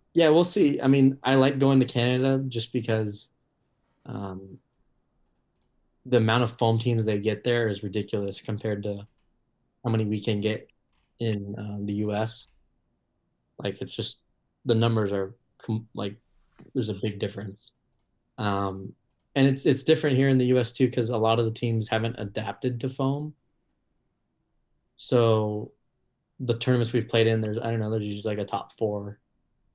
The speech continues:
for competitive teams, uh, in foam, or some teams break up to make another strong foam team. So it's just different. And then when you go to Canada, there's, like,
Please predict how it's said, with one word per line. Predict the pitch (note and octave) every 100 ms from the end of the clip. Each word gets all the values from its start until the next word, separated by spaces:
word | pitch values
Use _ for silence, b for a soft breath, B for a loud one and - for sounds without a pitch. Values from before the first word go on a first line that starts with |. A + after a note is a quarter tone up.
| _ _ _
for | A#2+
competitive | A2 G#2 G#2+ G2+ G#2
teams, | - A2 G#2 G2+ G2+ - - _ _ _ -
uh, | G#2 G2 G2
in | G#2+
foam, | G2+ G#2 G2+
or | G#2 G2 G2 _ _ _ _ -
some | B2
teams | G#2+ A#2+ G#2
break | A#2 G2+ G#2+
up | G#2 -
to | A2
make | G2+ G2
another | G2+ G#2 G#2 A2 _ _ _ _ _ _ _ _ _
strong | - - G#2+ G2+
foam | - G2+
team. | G2+ G#2+ G#2 G#2 - _ _ _ _ _ _ _
So | - G#2+ G2+
it's | A2 B2
just | A#2+
different. | - A#2 A2+ G#2 - _ _ _
And | A#2 A2
then | A2
when | A2
you |
go | A2
to | A2
Canada, | - A2 G#2+ G#2
there's, | G#2 G2
like, | G2+ G2 -